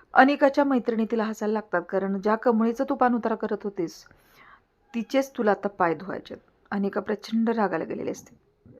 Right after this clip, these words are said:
खूप श्रीमंतीचा गर्व असतो तिला, प्रचंड माज दिला असतो आणि त्या पद्धतीने ती वागण्याचा प्रयत्न करत असते. ती तिच्याकडं ज्या पद्धतीनं बघते कमळी मंत्र, तसं कधीही तिला बघत नाही. आज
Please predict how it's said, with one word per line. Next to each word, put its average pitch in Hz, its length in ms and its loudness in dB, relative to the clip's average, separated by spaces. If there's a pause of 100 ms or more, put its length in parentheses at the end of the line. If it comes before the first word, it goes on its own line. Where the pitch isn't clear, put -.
(380)
खूप 320 240 2
श्रीमंतीचा 247 540 2
गर्व 214 340 2
असतो - 200 -8
तिला, - 240 -10 (480)
प्रचंड 214 420 0
माज 208 340 0
दिला 185 160 -2
असतो - 260 -10
आणि 196 240 -2
त्या 202 80 4
पद्धतीने 208 440 -2
ती 214 120 -2
वागण्याचा 185 460 -2
प्रयत्न 190 340 -10
करत - 280 -12
असते. - 240 -14 (560)
ती 285 60 0
तिच्याकडं 294 440 8 (140)
ज्या 254 120 8
पद्धतीनं 240 520 2
बघते 220 340 -6
कमळी 208 320 -2
मंत्र, 202 420 -4 (760)
तसं 202 200 0
कधीही 208 360 -4
तिला 208 160 -2
बघत 165 280 -4
नाही. - 180 -14 (540)
आज 214 180 4